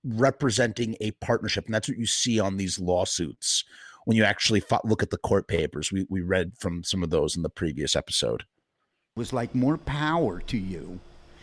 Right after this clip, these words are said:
Speaker 2: You know, and I'd let everybody know that Raymond said that it was okay for us to do this.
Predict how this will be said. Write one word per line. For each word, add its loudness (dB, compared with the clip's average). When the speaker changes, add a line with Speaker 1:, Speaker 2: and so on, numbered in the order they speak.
Speaker 2:
You 0
know, 4
and 2
I'd 0
let 6
everybody 4
know 0
that 2
Raymond 0
said 2
that -2
it -6
was -6
okay 2
for -8
us -4
to 0
do 0
this. -4